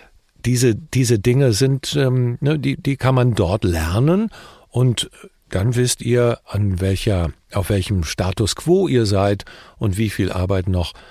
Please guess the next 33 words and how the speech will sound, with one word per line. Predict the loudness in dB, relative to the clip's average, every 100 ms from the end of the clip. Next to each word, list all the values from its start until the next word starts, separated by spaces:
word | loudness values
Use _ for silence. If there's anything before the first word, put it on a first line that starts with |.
| -18 -6
dazu | -6 -4 -4 -2 -2
wäre. | -2 -2 -4 -10 -14 -20 -20 -20 -18 -6
Dann | -4
gibt | -2 -2
es | -2 0
natürlich | 0 0 -2 0
noch | -2 -4
Akademien | -8 -4 -4 -2 0 0 2 2 0
oder | -2 -4 -4
Ähnliches, | -4 -2 -2 -4 -4
aber | -2 -4 -4 -16 -10
ich | -6
würde | -2 0 -2
erstmal | -2 -2 -2 -2 -2
den | -2 -2
anderen | -2 -2 -2
Weg | -4 -4
gehen. | -4 -4 -6 -8
Einfach | -6 -4 -2
mal | -2 -2
das, | -4 -4 -4
was | -6
ich | -6
eben | -4 -2
gesagt | -2 -2 -4 -4
habe, | -8 -8 -20 -18 -6
mal | -4 -2
selber | 0 0
ein | -2
bisschen | -2 -2 -4
testen | -4 -4 -4 -4 -4 -2
und | -6 -8 -12 -20 _
selber | -6 -2 0 0 -2